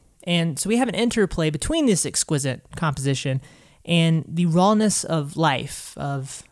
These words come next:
a shepherd. I, I think the idea of the shepherd and the sheep is really incredible. It's an analogy used in the Bible a lot. I think the Bible's quite rad.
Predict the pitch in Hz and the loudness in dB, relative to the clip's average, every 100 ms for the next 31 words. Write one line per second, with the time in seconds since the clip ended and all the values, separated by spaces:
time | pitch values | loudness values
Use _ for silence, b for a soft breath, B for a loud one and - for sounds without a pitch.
0 | - - 151 - 127 131 117 - 269 240 | -8 -4 -4 -4 -4 -2 -2 0 0 -2
1 | - B B B B 180 190 190 156 190 | -12 B B B B 2 2 2 2 4
2 | 160 127 147 143 143 - 160 151 139 131 | 4 2 0 0 -2 0 0 0 -2 -4
3 | 127 156 131 - - - _ - 156 143 | -4 -4 -4 -6 -14 -20 _ 0 0 0
4 | - 156 143 131 143 123 123 - - 156 | 0 0 0 -2 -4 -4 -4 -6 -2 0
5 | 156 156 165 147 147 147 139 143 131 135 | 2 4 4 4 2 2 2 0 2 2
6 | 139 143 139 b b b b - 143 135 | 2 2 0 b b b b -6 0 2
7 | 131 - - b b 156 143 135 139 135 | 0 -6 -20 b b -4 -2 0 0 0
8 | 131 - 147 131 139 131 127 131 | -2 -4 -4 -2 0 0 0 -2